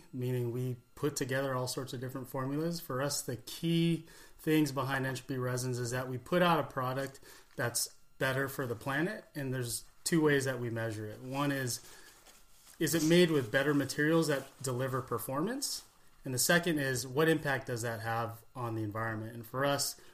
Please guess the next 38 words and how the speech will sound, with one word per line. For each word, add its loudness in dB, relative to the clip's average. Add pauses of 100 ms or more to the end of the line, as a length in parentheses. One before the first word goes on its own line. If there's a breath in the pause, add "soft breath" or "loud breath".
(140 soft breath)
we -4
measure 0
impact -4
through -6
carbon -2
footprint. -2 (440 soft breath)
So -6
we 0
go 2
through 0
a 0
whole 6 (360 loud breath)
quantitative 4
thing 2
that 2
we 0
can -2
get 2
into 0
to -4
analyze 2
what 2
impact 2
do 0
our 4
materials 2
have -2
in -4
the -2
making 0
of 0
it, 2
and -2
then 0
when -2
people -8
use 2
it, -4